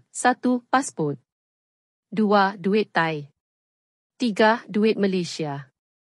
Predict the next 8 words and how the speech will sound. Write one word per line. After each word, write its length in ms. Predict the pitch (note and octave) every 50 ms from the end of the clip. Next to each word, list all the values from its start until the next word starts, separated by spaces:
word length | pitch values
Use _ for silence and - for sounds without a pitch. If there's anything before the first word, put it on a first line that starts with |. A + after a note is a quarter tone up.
| _ _ _ _ _ _ _ _ _ _ -
Empat, 400 | B3 B3 A#3+ - A3 G3 - _ _ -
pen 240 | G#3 G#3 G#3+ G#3+
untuk 320 | - - G3+ F#3 - G3 -
menulis. 720 | E3+ F3 E3+ F3 F3 D#3 D3 C#3+ C#3 C#3 - - - - _ _ _ _ _ _ _ _ _ _ _ _ _ _ _ _ _ -
Lima, 480 | G#3 A#3+ A#3 G#3+ G#3+ G#3+ G#3+ A3+ A#3+ _ -
toiletries. 720 | A#3 A3 G#3 A3 G#3 - F#3 F3+ D#3+ D3+ C#3+ - - - _ _ _ _ _ _ _ _ _ _ _ _ _ _ _ _ _ _
Enam, 400 | - A#3+ A#3 G#3 G#3+ G#3 G#3+ A3 - -
charger. 560 | - B3+ A3 G#3+ F#3 - F#3+ F3 E3+ C#3+